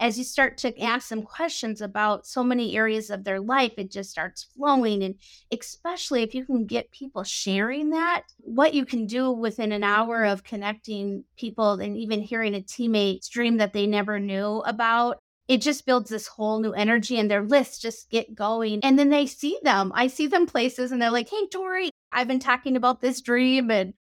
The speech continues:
it just builds a new connection. And then when they see coworkers in the hall, they can talk about the dream. They don't have to always talk about work, and they have a new thing to ask.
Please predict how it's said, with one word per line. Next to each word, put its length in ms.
it 180
just 400
builds 280
a 80
new 220
connection. 600
And 140
then 180
when 120
they 120
see 300
coworkers 640
in 100
the 100
hall, 260
they 140
can 120
talk 240
about 300
the 80
dream. 320
They 80
don't 160
have 160
to 100
always 300
talk 240
about 320
work, 320
and 120
they 120
have 180
a 60
new 180
thing 280
to 100
ask. 320